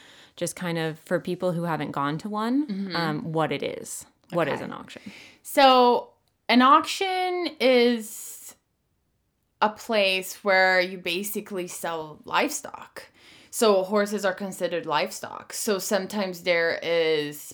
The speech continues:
Speaker 2: pigs, sheep, horse, cow. That's how it works at some auctions. And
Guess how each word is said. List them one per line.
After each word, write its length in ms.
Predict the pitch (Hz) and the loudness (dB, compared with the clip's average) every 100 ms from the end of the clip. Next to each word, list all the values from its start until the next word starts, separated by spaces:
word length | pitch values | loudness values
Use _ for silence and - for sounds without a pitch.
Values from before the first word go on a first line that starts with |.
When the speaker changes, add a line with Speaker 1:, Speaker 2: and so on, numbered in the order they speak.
| - | -16
Speaker 2:
pigs, 600 | - 180 165 185 240 - | -4 0 0 0 -6 -6
sheep, 600 | - 190 165 165 180 180 | -6 -6 -4 -4 -4 -8
horse, 640 | - 180 165 156 156 - - | -6 -2 0 0 -4 -8 -12
cow. 760 | - 180 151 147 180 269 - _ - - | -2 0 2 0 -4 -6 -10 _ -20 -6
That's 140 | 185 185 | -4 -2
how 140 | 190 | 0
it 80 | 190 | 2
works 240 | 175 175 | 2 0
at 100 | 180 | -8
some 220 | - 160 | -6 -6
auctions. 640 | - - - - 85 - - - - - - - | -6 -10 -12 -14 -18 -20 -20 -20 -20 -20 -12 0
And 600 | 208 190 180 175 175 | 2 4 4 2 -2